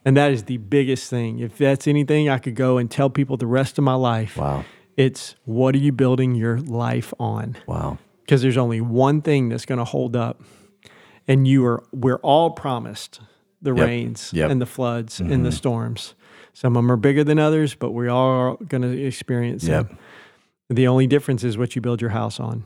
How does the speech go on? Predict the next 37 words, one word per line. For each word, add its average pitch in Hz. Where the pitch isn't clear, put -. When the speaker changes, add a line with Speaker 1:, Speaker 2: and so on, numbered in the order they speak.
Speaker 1:
And 85
if -
Speaker 2:
Man. 80
Speaker 1:
Jesus 123
is 147
the 180
rock, 123
everything 123
else 113
is 117
sand. 107
The 107
job 131
you 151
have, 160
it's 127
awesome, 139
Speaker 2:
Hmm. 92
Speaker 1:
but 117
it's 123
sand. 113
The 123
money 147
and 127
the 117
possessions 143
you 165
have, 160
they're 90
Speaker 2:
Yep. 104
Speaker 1:
not 131
bad, 160
but 127
they 127
are 127
sand. 123
Speaker 2:
Yeah. 73